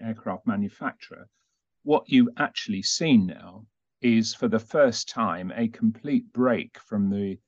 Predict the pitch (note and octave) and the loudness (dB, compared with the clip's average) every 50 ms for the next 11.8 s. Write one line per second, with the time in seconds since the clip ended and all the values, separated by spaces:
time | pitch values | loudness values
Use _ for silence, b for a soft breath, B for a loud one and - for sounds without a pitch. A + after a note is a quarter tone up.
0 | _ - G#2 A2 A2+ A2+ A2 G#2+ A2 A#2 A2+ A2 G#2 G#2 G#2 - - - - F2 | _ -2 2 4 6 6 6 6 6 4 4 2 2 0 -4 -8 -10 -12 -16 -16
1 | F#2 - - F#2 F2+ - - - - - B2 A#2 G#2+ F#2+ F2+ F#2 E2+ D#2+ - - | -16 -18 -18 -14 -10 -8 -6 -6 -6 -4 -2 -2 -2 -2 -4 -6 -8 -8 -10 -8
2 | G#2 G2+ G#2 G#2 G#2+ - - G2+ G2 G#2 G#2 - - G2+ G2 G2 G2 - - B2 | -6 -4 -4 -6 -6 -8 -8 -6 -6 -6 -8 -8 -8 -8 -6 -8 -8 -8 -6 -6
3 | D3+ F3 B2+ - - - - - - - _ b b b b b b b - - | -4 -2 -4 -4 -6 -8 -16 -16 -16 -16 _ b b b b b b b -2 2
4 | C3 A#2 G2+ A#2 A2 A#2 B2 C3+ C3+ C3+ C3+ - - A2 F#2 A2 A2+ A2+ - B2 | 2 4 4 6 6 6 6 6 6 4 4 2 0 -2 0 -2 -2 -2 -2 -2
5 | B2+ C3 B2+ - - - E2+ - - - - - - - _ - A#2+ A#2 B2 C3 | -2 -2 -4 -8 -10 -12 -12 -12 -14 -18 -20 -20 -20 -20 _ -10 -4 0 0 0
6 | A#2 - A#2+ - - - G#2+ A2 A#2 A#2 A2 - - - - - A#2 _ _ _ | 2 0 -2 -2 -2 -2 0 0 0 0 -2 -6 -8 -10 -16 -18 -20 _ _ _
7 | _ - G#2+ A2+ B2 A#2 G#2 E2+ F2 F#2+ F#2+ G#2 A2 G#2+ - - A2+ G#2 - - | _ 2 6 6 6 6 4 2 -2 -4 -4 -4 -4 -4 -4 -4 -4 -4 -2 -2
8 | A#2 A2+ G#2+ G#2 G2+ G#2 G2+ - - - - C#3+ C3+ C3 - - G#2+ G2+ F#2+ F#2 | 0 0 0 0 -2 -6 -8 -10 -8 -4 0 2 2 0 0 -2 -4 -2 -2 -2
9 | G2 G2+ G#2 G#2 - - A#2 A#2+ G#2+ G2+ G2 - - - - A2+ G#2 G#2 G#2 - | -2 -4 -6 -4 -2 2 2 4 4 2 0 -2 -6 -10 -8 -6 -6 -4 0 -2
10 | D3+ - - - - - - - _ _ _ _ _ _ _ _ _ _ _ _ | -2 -2 -2 -8 -14 -14 -18 -20 _ _ _ _ _ _ _ _ _ _ _ _
11 | - - - C3 A2+ A2 A2 A2 A2+ A2+ A2 A2+ A2 G2+ - - | -8 -2 0 2 2 2 2 2 2 2 2 0 -2 -2 -2 -2